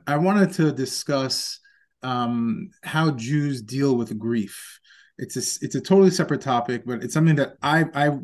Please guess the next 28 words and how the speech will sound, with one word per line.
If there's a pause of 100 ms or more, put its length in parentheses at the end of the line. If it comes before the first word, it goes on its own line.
(220)
had,
unfortunately, (120)
had
two, (160)
lost
two
loved
ones
this
year. (480)
And
I've
seen
a
lot
of,
um, (540)
um, (1200)
unfortunate
behavior
from
people.
I
think (280)
people
mean
well
generally,